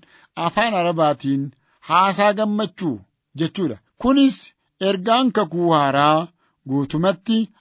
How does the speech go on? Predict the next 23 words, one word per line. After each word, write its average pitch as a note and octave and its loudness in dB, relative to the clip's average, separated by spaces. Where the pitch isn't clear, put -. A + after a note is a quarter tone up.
adda E3 0
yookiin C#3+ -2
haaraa D#3+ 0
waan F3 2
ta'eef C#3 -2
ture. F3+ -2
Wanti A#3+ 0
isa D#3 -2
adda F#3+ -4
taasisu E3+ -4
immoo, G3 0
wanti G#3+ -2
isa C#3+ -8
adda A3 0
taasisu A2 -8
immoo D3 -4
ilmaan C3 -6
Addaam C3+ -6
badii E3+ 2
isaanii F#3+ -2
keessaa D#3 -2
akka F#3+ -4
oolan G3 4